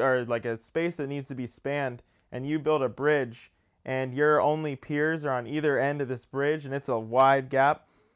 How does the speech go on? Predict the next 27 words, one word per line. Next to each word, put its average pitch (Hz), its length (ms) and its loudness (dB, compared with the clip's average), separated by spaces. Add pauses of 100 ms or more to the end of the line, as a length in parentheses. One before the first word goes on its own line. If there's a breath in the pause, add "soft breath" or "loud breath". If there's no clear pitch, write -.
(140)
like, 131 200 -4
your 170 160 2
integrity 160 520 -2
isn't 139 220 -4
gonna 127 200 -6
be 117 140 -10
strong. 123 400 -4
Like, 110 180 -8
the 123 100 -6
first 156 520 0 (160)
car, 151 460 6
the 143 60 -2
first 160 320 0
train 151 320 -2
that 143 100 -8
crosses 143 340 -2
over 143 180 -2
that 131 220 0
bridge, 151 300 0
it's 139 160 -8
gonna 143 200 -4
collapse 135 560 -2
over, 131 400 -2
or, 127 60 0
like, 117 220 -4 (300 soft breath)
whether 135 340 4
it's 127 200 -2